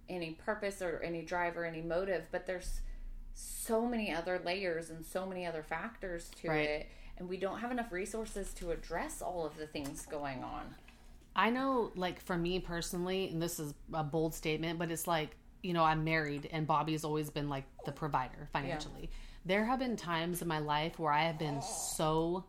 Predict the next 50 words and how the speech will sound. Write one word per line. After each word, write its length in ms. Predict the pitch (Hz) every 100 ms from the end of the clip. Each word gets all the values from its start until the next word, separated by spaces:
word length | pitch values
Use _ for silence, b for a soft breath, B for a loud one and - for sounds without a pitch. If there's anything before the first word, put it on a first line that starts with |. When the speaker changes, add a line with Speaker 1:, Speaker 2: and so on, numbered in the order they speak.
| -
Speaker 2:
low 680 | 147 151 151 147 156 196 214 B B B
that 240 | 165 170 165
I 140 | 180
wouldn't 220 | 233 320
have 100 | 240
been 140 | 175 170
able 240 | 165 160
to, 140 | 156 170
like, 280 | 156 147
work 420 | 147 139 165 151 151
and 80 |
provide 360 | 139 147 143 143
for 80 | 156
my 120 | 143
family 360 | 135 151 143 143
Speaker 1:
Right. 180 | 185
Speaker 2:
because 420 | - - 208 226 202
of 80 |
my 140 | 170 147
mental 260 | 147 139 139
health 220 | 143 147
issues. 300 | 139 147 151
And 160 | 208
mine 200 | 226 302
Speaker 1:
Correct. 100 | 381
Speaker 2:
aren't 200 | 339 302
even 320 | 277 277 294 262
as 160 | 247 233 202
bad 560 | - - 220 330 226 185 B B
Speaker 1:
Oh, 140 | 208 254
Speaker 2:
as 140 | 254
Speaker 1:
yeah. 40 | 254
Speaker 2:
most 260 | 254 254
people, 300 | - 240 214
but, 220 | 190 214 202
like, 240 | 202 185 B B
I 140 | - 240
have 200 | 262 254
been 140 | 262
in 140 | 247 175
such 480 | - - 220 214 - 165 156
deep, 280 | 196 208 -
dark 260 | 196 190
places 440 | - 185 196 220 208
for 140 | -
a 140 | 160 160
long 640 | 156 160 165 180 185 180
period 320 | 170 175 160
of 100 | 151
time. 340 | - 147 160